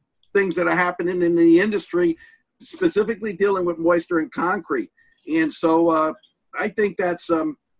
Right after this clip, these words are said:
that's something that really came out of symposium, and it's actually needed,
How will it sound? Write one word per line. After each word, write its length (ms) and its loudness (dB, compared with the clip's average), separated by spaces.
that's 220 -4
something 280 -4
that 80 -2
really 240 -2
came 200 -2
out 120 0
of 80 -4
symposium, 600 0
and 120 0
it's 100 -6
actually 580 -4
needed, 560 -2